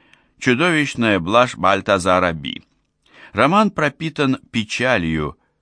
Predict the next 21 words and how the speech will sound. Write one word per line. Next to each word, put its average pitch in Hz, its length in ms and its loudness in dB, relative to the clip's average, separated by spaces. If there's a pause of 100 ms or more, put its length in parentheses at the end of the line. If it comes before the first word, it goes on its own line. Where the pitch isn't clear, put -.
(320)
Каждой 123 380 0
своей 85 340 -2
страницей 87 800 -2
он 92 160 2
внушает 82 680 -2
нам – 117 280 0 (500)
что - 280 -2
мир 160 380 2
наполнен 127 760 0
грустью 98 560 -2
и 85 60 -2
тоской, 69 640 -8 (540)
и 85 80 -4
это 80 320 0
служит 98 460 -4
утешением. 104 840 -6 (640)
Американец 131 960 0
ирландского 95 640 0
происхождения 85 1040 -2 (180)
Дан 87 360 0
Ливи 113 480 -2